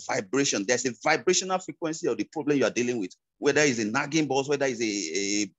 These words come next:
bully that you're dealing with in the workplace, all right? There's a vibrational frequency of it. And for you to come through that department or under that boss or be, um, faced with that situation,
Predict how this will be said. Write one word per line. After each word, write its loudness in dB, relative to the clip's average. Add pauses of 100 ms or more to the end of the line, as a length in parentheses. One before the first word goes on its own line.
(100)
bully 0
that 2
you're 0
dealing -2
with -2
in -6
the -6
workplace, -6 (160)
all 0
right? 4 (200)
There's 0
a 0
vibrational 0
frequency -4
of 0
it. -4
And 0
for -6
you -8
to -6
come -4
through -2 (100)
that 2 (140)
department 0 (220)
or 4
under 4
that 2
boss 0
or -2 (240)
be, 2
um, 0
faced 0
with -6
that -2
situation, -2